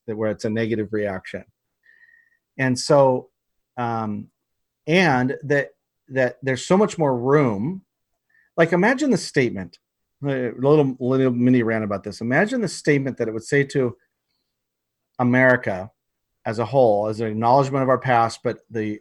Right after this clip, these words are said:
the belief in our future and the belief in our underpinning of our nation, what makes us unique, is to name the military bases after, um,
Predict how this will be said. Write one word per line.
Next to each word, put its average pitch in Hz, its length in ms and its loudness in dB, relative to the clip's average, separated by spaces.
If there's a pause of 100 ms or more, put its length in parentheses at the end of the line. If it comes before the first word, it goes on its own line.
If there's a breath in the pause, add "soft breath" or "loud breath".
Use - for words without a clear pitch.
(120)
the 107 120 -14
belief 117 380 -6
in 131 80 -4
our 127 100 -2
future 120 460 -4
and 117 120 -4
the 110 40 -8
belief 113 300 -6
in 127 60 -2
our 123 200 -2 (800 loud breath)
underpinning 147 760 2
of 110 100 -6
our 110 120 -4
nation, 113 480 -6
what 104 100 -10
makes 117 260 -8
us 107 160 -12
unique, 107 440 -10 (1080)
is 127 400 -4 (580)
to 143 120 -2
name 143 600 0 (200)
the 123 320 -2 (400)
military 147 440 0
bases 107 720 -6 (140)
after, 120 720 -2 (720)
um, 107 500 -6